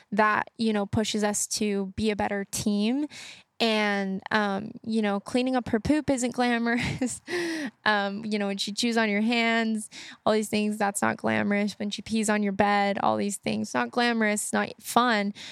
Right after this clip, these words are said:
but she is so worth it. And she is just so cute. Like, she's, everyone loves her everywhere we take her. She's literally famous. Like, she gets stopped everywhere.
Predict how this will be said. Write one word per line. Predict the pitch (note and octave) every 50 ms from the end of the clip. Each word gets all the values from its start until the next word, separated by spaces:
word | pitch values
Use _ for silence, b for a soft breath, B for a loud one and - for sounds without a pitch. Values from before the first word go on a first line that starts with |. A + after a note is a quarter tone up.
| B B B
but | - A#2 -
she | - - - - A#3 A#3 A#3
is | A3+ A3 G#3+
so | - - - - A#3+ G#3+ G#3 G3+
worth | G3 G#3 - G3 G3+ G3 - -
it. | - - - _ _ B B B B B B -
And | - G#3+ G#3 G3+ G3+ G3 G#3 G#3 G#3+ - G#3+ G#3+ A3+ - - _ _ _ _ _
she | - - - - - A#3+ A3+ A3
is | G#3+ G#3+ G#3+ G#3
just | - - - G#3 G#3 G#3 G#3 - - - - -
so | - - - - G#3+ A3 G#3+
cute. | G#3 - - A3 G3+ -
Like, | G#3+ G#3 G3+
she's, | - - A#3 A3+ G#3 G3+ - - _ _ _ _ _ _ _ -
everyone | A#3+ A#3 B3 C#4+ D#4 E4 E4+ E4
loves | C#4+ A3+ G#3 G3+
her | - G#3 G3+
everywhere | G3+ G#3+ A3 G3+ A#3 A#3 A#3 A#3+
we | A#3+ B3+
take | - - A3 G3 -
her. | G#3
She's | G3 - G#3+ G3+
literally | G#3 G#3 G#3+ G#3+ A3 A#3
famous. | - - G#3 G3+ G3+ G3 G3+ G#3+ A3 - -
Like, | A3 G3+ G3+ - - B B B B B
she | B - B3+ A#3+
gets | A#3+ A3+ - -
stopped | - - A3 G#3+ G#3+ - -
everywhere. | - A3 G3+ G3+ G3+ G3 G3 G3 G3 G3+ G#3+